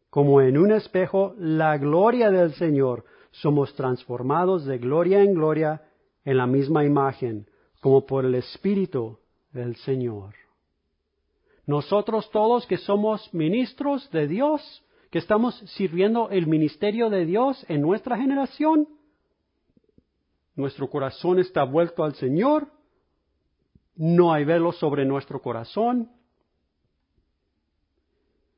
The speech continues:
y miramos la gloria del Señor.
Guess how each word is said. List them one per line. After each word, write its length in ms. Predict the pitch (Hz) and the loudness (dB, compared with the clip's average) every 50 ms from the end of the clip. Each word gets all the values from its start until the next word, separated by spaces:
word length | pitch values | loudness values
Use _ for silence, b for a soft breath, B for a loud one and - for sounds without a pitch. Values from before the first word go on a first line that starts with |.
| _ _ _ _ _ _ _ _ _ _ _ _ - | _ _ _ _ _ _ _ _ _ _ _ _ -8
y 80 | 123 | -6
miramos 480 | 117 120 120 117 120 135 160 170 160 - | -4 -2 -2 -2 0 -2 -2 -2 -4 -4
la 180 | 160 139 117 113 | -6 -6 -6 -6
gloria 380 | 107 117 123 135 147 165 160 | -6 -6 -6 -4 -2 -2 -2
del 160 | 160 165 165 | -2 -2 -4
Señor. 540 | 156 - - 185 175 156 120 104 101 95 - | -6 -4 -4 -4 -2 -2 -4 -6 -8 -12 -18